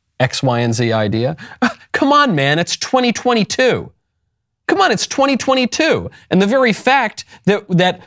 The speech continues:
chronology has progressed must mean that you can't believe such a thing anymore, as though there were no eternal truths. You still believe in marriage and family and country and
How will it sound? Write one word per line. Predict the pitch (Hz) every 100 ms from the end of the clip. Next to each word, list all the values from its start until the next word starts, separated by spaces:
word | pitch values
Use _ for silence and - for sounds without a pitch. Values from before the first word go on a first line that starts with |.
| -
chronology | - 214 175 202 240 185 170 170
has | 170
progressed | - - 139 190 269 165 - - - -
must | 175 247 294 208
mean | 165 165
that | 175
you | 190
can't | 180 - 190 151
believe | 185 254 214
such | 151 131
a | 123
thing | 117 101
anymore, | 92 85 82 73 - _ _ _ _ _ _ _ _
as | 170 165
though | 208
there | 208 202
were | 175 175
no | 151 151
eternal | 165 - 117 131
truths. | - 254 269 - - - _ _ _ _ _ _ _ _ _ _ _ _ _ _ _ - -
You | 196
still | - - 240
believe | 190 170 175 190
in | 175 123
marriage | 120 123 143 160 156
and | 120
family | - 120 123 123 139
and | 131 104
country | - 127 - 139 151
and | 139 98